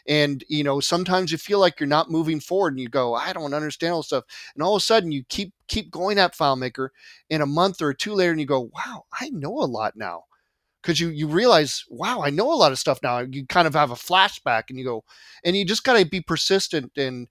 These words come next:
and, and, you know, and be, you understand that you're gonna get to that goal, to that point where you better understand FileMaker, but also realize it's one of those, those races that has no, uh, end. There's no, there's no winner. You just keep on learning the whole time.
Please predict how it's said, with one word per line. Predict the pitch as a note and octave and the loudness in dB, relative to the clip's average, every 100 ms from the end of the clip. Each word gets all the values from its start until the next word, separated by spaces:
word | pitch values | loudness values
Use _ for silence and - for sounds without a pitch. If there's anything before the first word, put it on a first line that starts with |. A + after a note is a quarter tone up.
| - - | -20 -10
and, | C3+ C#3 C3+ C3+ | -4 -2 -4 -6
and, | C#3 B2+ B2+ B2+ | -4 -4 -6 -10
you | C#3+ | -6
know, | B2 C3 C3+ | -4 -4 -4
and | C3+ C3 | -6 -4
be, | D3 C#3+ C3+ _ _ - | -2 -2 -4 _ _ -12
you | D3+ | -6
understand | E3 F3+ - F3+ G3+ | -2 -2 0 2 2
that | E3 | 0
you're | C#3 | -4
gonna | C3+ D3 | -4 -4
get | B2 D#3 E3 | 2 4 4
to | D3 | 0
that | C#3 - | 0 0
goal, | - C#3 C3+ A#2+ | -4 -4 -2 -4
to | C3+ | -2
that | B2 - - - _ | -2 -2 -14 -20 _
point | F3+ F3 D3 | 2 2 2
where | C#3+ | 0
you | C3+ B2 | 0 0
better | D3+ D3+ D3+ | 4 4 4
understand | D3 - D3 | 0 -2 -2
FileMaker, | C3+ E3+ E3 C#3 - - - | 2 2 2 -4 -12 -16 -2
but | D#3+ | 6
also | F3+ G#3+ F#3+ | 8 8 4
realize | E3 G3 E3 C#3 | 4 8 6 6
it's | C#3 - | -2 -4
one | D#3 | -2
of | |
those, | D#3 C3+ - | 0 0 -2
those | C#3+ C3+ B2+ | -2 -2 0
races | D3+ F3 D3 B2+ | 2 2 0 0
that | C3+ B2 | 0 4
has | D3+ D3 C#3 | 4 4 0
no, | C#3 C3+ C3 - C3 | -4 -2 -6 -8 -6
uh, | B2 A2+ D#3+ | -4 -4 0
end. | E3 B2+ A2 _ - - | 0 0 -10 _ -20 -10
There's | C#3 B2 | -8 -4
no, | D3+ D#3 D#3 C3 | 2 2 2 0
there's | C#3 B2+ | -4 -2
no | D3+ | -2
winner. | D3+ D#3+ D3 | 2 0 0
You | B2+ | -4
just | B2+ C3 - | -4 -6 -2
keep | D#3+ D3 | -2 0
on | C#3 C#3 | -2 -2
learning | C3+ C3 A#2 | -6 -6 -8
the | A#2 | -10
whole | A#2+ | -10
time. | - B2+ G2+ | -8 -8 -10